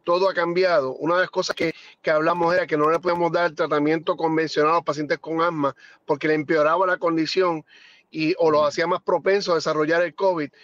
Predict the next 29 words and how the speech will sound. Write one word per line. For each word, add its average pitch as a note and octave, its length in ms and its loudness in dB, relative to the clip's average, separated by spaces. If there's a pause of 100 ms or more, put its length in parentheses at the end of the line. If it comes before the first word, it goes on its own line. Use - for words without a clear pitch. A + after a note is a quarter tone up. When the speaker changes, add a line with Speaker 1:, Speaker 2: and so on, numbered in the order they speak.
(240)
Speaker 1:
y D#3 140 0
ahora E3 200 2
todo E3 220 -2
eso E3 120 -2
ha F3+ 60 0
cambiado. C3+ 680 -2 (220)
Y C#3+ 140 -8
ya D3 100 2
entendemos E3 600 0
bien F3 180 -2
el F3+ 60 -2
virus F#3 400 -2 (240)
y D#3 80 -4
entendemos D3+ 440 0
más E3+ 140 -2
la E3+ 80 0
condición F3+ 600 -2 (300)
y E3+ 120 -10
sabemos G3 500 0
que G3 120 -2
el F#3+ 80 -2
paciente F3+ 420 -4
con F#3 240 0
asma E3 480 -4 (460)
que D3+ 80 -6
está D#3+ 160 -2
en F3+ 80 -2
tratamiento F#3 560 0
adecuado, F3+ 580 0